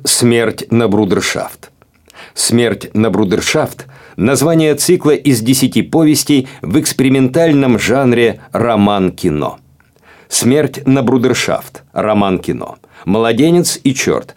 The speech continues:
фильма первая. «Младенец и черт» — первая книга цикла, в которой описано начало драматического противостояния российской и германской разведок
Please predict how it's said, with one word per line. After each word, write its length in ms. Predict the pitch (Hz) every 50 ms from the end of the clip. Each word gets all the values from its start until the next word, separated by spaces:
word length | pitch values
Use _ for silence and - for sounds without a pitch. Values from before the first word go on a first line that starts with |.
| - -
фильма 440 | - - - 156 160 156 143 143 139
первая. 540 | 135 139 117 82 - - - - - - - _ _ _ _ _ _ _ _ _ _ -
«Младенец 640 | - 82 101 107 104 98 104 90 92 87 - - -
и 100 | - 98
черт» — 400 | - - - 151 135 113 - - - - - - _ -
первая 400 | - 131 131 120 113 107 101 98
книга 320 | 95 - 107 107 98 92 92
цикла, 460 | - - 156 160 156 - 110 92 90 - - - -
в 120 | - - -
которой 320 | 147 143 165 165 160 143
описано 640 | 139 135 135 180 - - 156 139 135 135 127 110 -
начало 580 | - 104 123 131 131 - 147 151 147 135 131 110
драматического 720 | 113 120 123 120 120 131 135 131 - - 135 120 120 120
противостояния 1120 | - 131 127 123 - 117 113 - - - 113 110 113 127 135 131 127 120 120 113 110 - - - -
российской 840 | 98 120 131 127 123 - - - 165 170 151 - - - 139 135
и 200 | 131 - 143 147
германской 680 | 139 113 139 127 123 127 135 127 113 - - 117 104 101
разведок 540 | 113 107 104 127 151 175 156 151 139 -